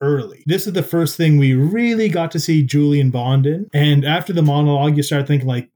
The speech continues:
you know, this guy, you know, he's a politician, civil rights activist. How much is he going to be in on the joke? And this is the perfect way to bring him in. He didn't have to step too far out of his comfort zone. For me, this is one of my favorite sketches I've watched every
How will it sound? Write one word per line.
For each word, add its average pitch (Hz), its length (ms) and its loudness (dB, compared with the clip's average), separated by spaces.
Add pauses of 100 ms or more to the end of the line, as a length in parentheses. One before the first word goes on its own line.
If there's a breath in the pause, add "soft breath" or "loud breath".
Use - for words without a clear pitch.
(160)
you 185 120 -4
know, 180 160 -2
this 180 160 -2
guy, 151 300 -2
you 139 140 0
know, 123 80 -4
he's 120 160 -6
a 110 220 -14
politician, 160 680 -2
civil 147 320 -2
rights 135 280 -2
activist. 139 640 -4 (100)
How 180 260 -2
much 170 300 0
is 147 120 -4
he 156 120 2
going 147 260 0
to 135 60 0
be 131 260 0
in 143 240 2
on 135 220 0
the 127 80 0
joke? 123 500 -6
And 143 200 2
this 170 180 0
is 151 80 2
the 139 100 0
perfect 175 460 -4
way 147 300 2
to 131 100 -6
bring 143 260 0
him 156 140 4
in. 139 260 2
He 131 140 0
didn't 151 220 0
have 185 160 0
to 180 100 -4
step 170 300 -4
too 175 200 -2
far 160 340 -2
out 151 120 0
of 139 120 0
his 135 120 -2
comfort 170 400 -4
zone. 165 540 -2
For 156 200 -2
me, 170 280 2
this 160 200 -2
is 135 100 0
one 139 140 0
of 139 60 2
my 127 140 0
favorite 131 360 -4
sketches 127 340 -4
I've 113 200 -8
watched - 720 -10
every 131 480 0